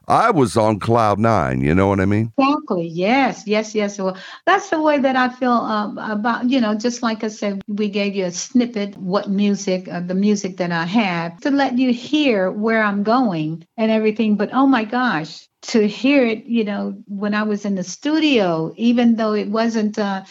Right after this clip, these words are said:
Speaker 2: you know, it's just a rough listening to it after I came out of the studio, it was amazing. The sound, I, I know exactly what it's gonna sound like. You know, I,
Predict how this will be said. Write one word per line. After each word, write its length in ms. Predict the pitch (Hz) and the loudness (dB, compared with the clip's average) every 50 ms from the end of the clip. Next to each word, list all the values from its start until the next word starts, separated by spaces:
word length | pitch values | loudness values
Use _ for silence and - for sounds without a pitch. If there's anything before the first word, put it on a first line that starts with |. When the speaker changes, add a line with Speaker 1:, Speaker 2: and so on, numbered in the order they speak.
| - _ - | -20 _ -4
Speaker 2:
you 260 | 240 233 214 226 240 | -2 0 2 2 2
know, 200 | 214 208 202 202 | 2 2 0 -2
it's 180 | 196 190 196 - | -2 -4 -4 -2
just 280 | - 240 233 - - | -2 -2 -2 -2 -4
a 60 | 214 196 | -4 -4
rough 520 | 190 202 220 240 247 247 233 240 - - - | -4 -4 -2 0 0 0 0 -4 -10 -14 -8
listening 480 | 185 196 214 285 311 302 - 233 220 226 | -2 2 2 2 2 0 0 0 0 0
to 160 | 220 - 202 | 0 -2 -2
it 180 | 196 196 196 - | -2 -2 -6 -4
after 340 | - 214 220 233 233 226 208 | -2 -2 -2 -2 -2 -4 -4
I 120 | 196 190 | -4 -4
came 280 | 202 - 240 220 214 214 | -4 -4 -2 -2 0 -2
out 160 | 208 196 190 | -2 -4 -4
of 100 | 185 175 | -6 -8
the 80 | 175 | -10
studio, 800 | 185 - - - - 294 311 294 254 202 180 175 165 170 185 185 - - | -12 -12 -10 -6 -4 -2 0 0 0 0 0 0 -2 -4 -6 -10 -8 -2
it 140 | 247 240 | 0 2
was 220 | 233 220 214 208 240 | 2 2 2 2 2
amazing. 640 | 220 202 202 247 330 440 480 403 240 240 196 180 170 | 2 4 4 4 6 6 4 4 4 2 2 2 2
The 100 | 180 175 | 0 -2
sound, 420 | 175 - - 311 349 392 359 262 | -2 0 0 2 4 4 4 4
I, 180 | 214 190 196 202 - | 4 2 -2 -4 -2
I 100 | 226 220 | 0 0
know 360 | 226 226 240 277 330 302 262 | 2 4 4 6 6 4 2
exactly 640 | - 226 202 185 190 220 285 320 330 320 269 233 226 | 0 -4 -4 -4 0 0 0 0 0 -2 -2 -2 0
what 180 | 202 214 214 | 0 0 0
it's 160 | 202 202 202 - | 0 -2 -4 -6
gonna 220 | - 180 170 160 | -6 -4 -4 -4
sound 400 | 156 160 - 175 160 160 160 156 | -6 -6 -6 -4 -2 -2 -2 -4
like. 260 | 151 147 147 156 151 | -4 -4 -6 -6 -6
You 80 | - 214 | -4 -4
know, 100 | 208 190 | -4 -2
I, 220 | 185 185 190 190 | -2 -4 -6 -6